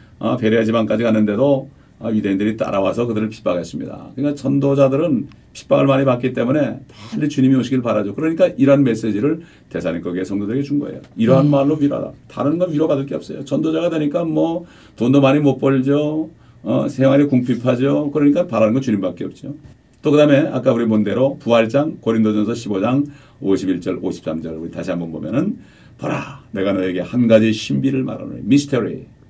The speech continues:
Speaker 1: 예? 미스터리, 예?
Speaker 2: 네.
Speaker 1: "미스터리를 말하노니 우리가 다 잠잘 것이 아니요." 이게 무덤에 있는 게 아니란 말이죠. "오히려 우리가 모두 변화될 것이니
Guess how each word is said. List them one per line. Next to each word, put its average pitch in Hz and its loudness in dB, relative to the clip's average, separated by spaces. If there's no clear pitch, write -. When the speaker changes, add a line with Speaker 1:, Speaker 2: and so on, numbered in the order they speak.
Speaker 1:
예? 110 -6
미스터리, - -2
예? 175 -4
Speaker 2:
네. 165 2
Speaker 1:
"미스터리를 156 4
말하노니 123 2
우리가 143 2
다 139 4
잠잘 147 0
것이 160 0
아니요." 147 -2
이게 131 -4
무덤에 131 2
있는 123 4
게 127 2
아니란 101 0
말이죠. 82 -4
"오히려 139 4
우리가 127 2
모두 123 -2
변화될 110 0
것이니 - -6